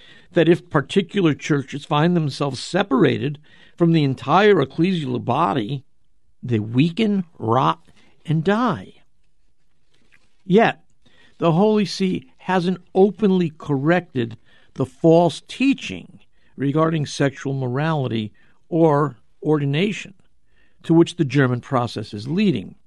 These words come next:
I can't help but think, uh, about focusing on the proposed doctrinal changes. I, I don't know why they don't focus on there, but they've been focusing on the process the Germans are using to make doctrinal changes.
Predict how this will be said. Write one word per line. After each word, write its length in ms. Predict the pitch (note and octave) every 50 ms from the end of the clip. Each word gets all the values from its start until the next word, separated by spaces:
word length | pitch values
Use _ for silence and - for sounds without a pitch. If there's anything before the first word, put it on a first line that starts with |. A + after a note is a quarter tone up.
| - - - - - - _ _ _ _ - - _ _ _ _ _ - - _ _ _ _ - _ -
I 100 | - E3+
can't 300 | E3 - - D#4+ E4 D#4
help 220 | C4 C#4 B3+ - -
but 180 | - - -
think, 460 | - - C#4+ G#3+ C#3+ - - - - _ _ -
uh, 260 | F3 E3+ D#3+ D#3+ C3 - - E4 - - _
about 400 | - G3 E3+ G3+ G3 G#3 - -
focusing 800 | - - A3+ B3 D4+ - - A#3+ - - - - - - - - _ _ _ - - _ _ - _ -
on 240 | - D#3+ E3 F3+ F#3+
the 80 | G3+ G3
proposed 460 | - A3 F#3 - E3+ D#3+ D#3 D3+ D3+
doctrinal 420 | E3+ D#3+ D3+ D3+ D3 - D#3 D3
changes. 640 | - - A3 A#3 C4 C#4 G3+ B2 F#2 F2+ - - - -
I, 240 | D#3+ E3+ D#3 - - - - - - _ _ _
I 100 | - F#3
don't 280 | F3+ F3 F#3+ F3+ E3 E3
know 100 | F3+ G3+
why 320 | G3+ E3 C#3 B2+ C3 D3
they 120 | E3 E3+ E3
don't 160 | F3 G3 G3
focus 460 | G3 - G3+ A3 C4 - B3 F3 -
on 180 | - - - -
there, 180 | G#2 G2+ - _ _ _ - - - - - _ _ _ _ -
but 180 | F3+ F3 F3+
they've 120 | A3+ G#3+ F3
been 140 | G#3 G#3+ F#3
focusing 460 | - - G3 G3 F#3 E3 E3 F3+ F#3
on 120 | F3 E3+
the 80 | E3 D#3+
process 760 | E3 - - - G#3+ G#3+ G#3+ G#3 - - - G#2 F#2 - -
the 120 | - C#3+
Germans 440 | C#3 A#2 C#3 D3+ D3+ C#3+ D3 C#3+ B2
are 120 | C#3 C3+ B2+
using 400 | B2+ C3+ C3 B2+ B2 C#3 D3 D3
to 100 | - G3
make 380 | G#3+ G#3+ A#3 B3 C#4+ - - -
doctrinal 480 | C#3+ A2+ A2+ A2 - - - G#2 A2+
changes. 580 | - - A2 A2+ G#2+ - - - - - -